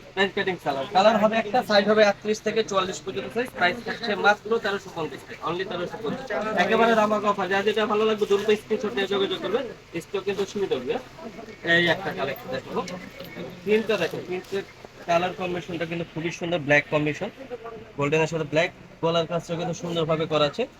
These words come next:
নিচের পোর্শনটা কিন্তু গর্জিয়াস করে কাজ করা, কাটওয়ার স্টাইলে কাজ করা, হাতাটাও কিন্তু কাজ করা পেয়ে যাচ্ছেন, কাটওয়ার স্টাইলে কাজ করা, চমৎকার কলকা প্রিন্টের মধ্যে। সাথে দোপাট্টাটা পেয়ে যাচ্ছেন সেম। আমাদের কিন্তু দোপাট্টা প্রত্যেকটাই বড় হবে, সেম হবে, বিশাল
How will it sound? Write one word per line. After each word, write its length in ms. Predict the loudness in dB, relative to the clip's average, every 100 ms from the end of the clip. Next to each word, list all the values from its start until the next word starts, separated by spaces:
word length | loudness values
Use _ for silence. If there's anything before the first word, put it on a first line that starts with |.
| -20 -8 -4
নিচের 260 | 0 0 0
পোর্শনটা 300 | -2 -2 -2
কিন্তু 140 | -2 -2
গর্জিয়াস 260 | -2 -4 -4
করে 140 | -6 -4
কাজ 100 | -4 -4
করা, 140 | -4 -2
কাটওয়ার 280 | -4 -4 -6
স্টাইলে 220 | -6 -6 -4
কাজ 100 | -6 -6
করা, 120 | -6 -6 -8 -10 -2
হাতাটাও 280 | 0 2 2
কিন্তু 140 | 2 2 0
কাজ 120 | 0 -2
করা 140 | -4 -2
পেয়ে 140 | -2
যাচ্ছেন, 220 | -4 -6 -2
কাটওয়ার 240 | 0 0 -4 -4
স্টাইলে 240 | -4 -4 -4
কাজ 100 | -8
করা, 120 | -8 -8
চমৎকার 360 | -6 -6 -6 -6 -8 -14 -4
কলকা 220 | -2 -2 -4
প্রিন্টের 260 | -6 -6 -4
মধ্যে। 200 | -4 -2 -4 -8 -14 -14 -12 -6
সাথে 180 | -4 -2 -2
দোপাট্টাটা 400 | -2 -4 -6 -6
পেয়ে 140 | -4 -4
যাচ্ছেন 200 | -4 -6 -6
সেম। 140 | -6 -8 -14 -20 -20 -20 -20 -20 -20 -20 -20 -14 -6
আমাদের 200 | -2 0 2
কিন্তু 160 | 2 2
দোপাট্টা 280 | 0 0 -2 -4
প্রত্যেকটাই 460 | -4 -4 0 0 2
বড় 120 | 0 0
হবে, 140 | -2 -4 -4
সেম 140 | -2 -2
হবে, 160 | -2 -4 -6 -12 -14 -16 -14 -10
বিশাল 380 | -8 -2 2 2